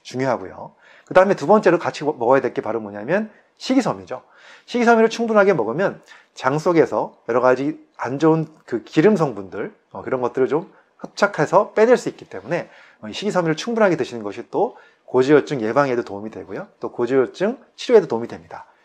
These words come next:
특히 과일과 야채 같은 거 많이 드시면 좋겠죠. 그래서 이러한 식단을 잘 갖는 것이 또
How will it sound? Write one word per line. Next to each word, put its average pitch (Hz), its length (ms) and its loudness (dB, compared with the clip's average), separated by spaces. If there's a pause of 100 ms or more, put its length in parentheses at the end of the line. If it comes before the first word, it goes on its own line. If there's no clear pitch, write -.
특히 165 220 -4
과일과 135 360 4
야채 120 200 0
같은 120 200 -2
거 117 60 -8
많이 101 160 -8
드시면 110 200 -12
좋겠죠. - 480 -16
그래서 131 200 -2
이러한 185 280 4
식단을 156 340 2
잘 113 160 -6
갖는 113 280 -10
것이 110 280 -8
또 165 240 0